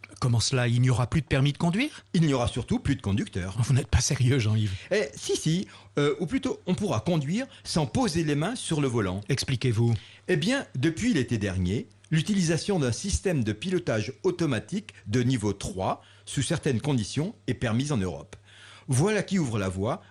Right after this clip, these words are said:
Speaker 2: à la démocratisation de la conduite autonome. Depuis le quatorze juillet dernier,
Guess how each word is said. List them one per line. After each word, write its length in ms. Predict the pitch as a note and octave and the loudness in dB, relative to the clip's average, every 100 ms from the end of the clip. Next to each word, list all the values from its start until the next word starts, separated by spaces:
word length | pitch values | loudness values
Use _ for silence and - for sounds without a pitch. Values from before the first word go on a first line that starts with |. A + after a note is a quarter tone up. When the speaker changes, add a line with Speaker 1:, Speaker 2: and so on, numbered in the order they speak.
| - | -4
Speaker 2:
à 80 | B2 | -2
la 120 | G2+ | 0
démocratisation 1000 | E2+ E3 A#3 - C3+ - G#2 F#2 - D3+ | 0 0 0 0 -4 -4 -4 -2 -2 -2
de 140 | C#3+ | -2
la 100 | A2 | -2
conduite 480 | F2+ B2+ G2+ D3 - - - | -2 -2 -2 -4 -8 -10 -2
autonome. 600 | F3+ F3 A#2+ F2 D#2 E2+ - - - - - - - | -2 0 0 0 -4 -10 -16 -20 -20 -20 -20 -20 -6
Depuis 480 | A#2+ A#3 A#3 C#4+ - | -2 -2 -2 -2 -2
le 160 | A#2+ A2+ | -2 -2
quatorze 440 | D#3 G#3+ F3+ C#3 | -2 -2 -2 -2
juillet 300 | G#2+ A2+ G#2 | -2 0 0
dernier, 460 | F2+ F2+ F2+ A2+ | -2 -2 -2 -2